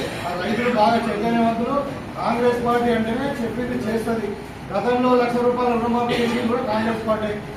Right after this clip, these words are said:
మరి ఇవాళ ఈయన చరిత్రలో వేసింది ఎవరని? అంటే వీళ్ళకి మాట్లాడడానికి కొంచెం సిగ్గు, శరం ఏమైనా ఉండాలా, వద్దా?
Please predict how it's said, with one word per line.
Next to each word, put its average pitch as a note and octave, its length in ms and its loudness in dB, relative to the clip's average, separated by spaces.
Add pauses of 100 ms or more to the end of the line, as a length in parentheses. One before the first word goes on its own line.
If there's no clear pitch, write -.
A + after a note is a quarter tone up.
(440)
మరి G#3 180 -2
ఇవాళ A#3+ 260 4
ఈయన A3 240 0
చరిత్రలో A3 400 -2
వేసింది G#3+ 280 0
ఎవరని? A3 340 -2 (2000)
అంటే A3 220 -4
వీళ్ళకి C4 300 -4 (120)
మాట్లాడడానికి C4+ 600 0
కొంచెం A3+ 200 -2 (280)
సిగ్గు, G#3 280 -4 (140)
శరం A#3 200 2
ఏమైనా A#3 320 0
ఉండాలా, A3+ 360 -2
వద్దా? G3+ 160 -4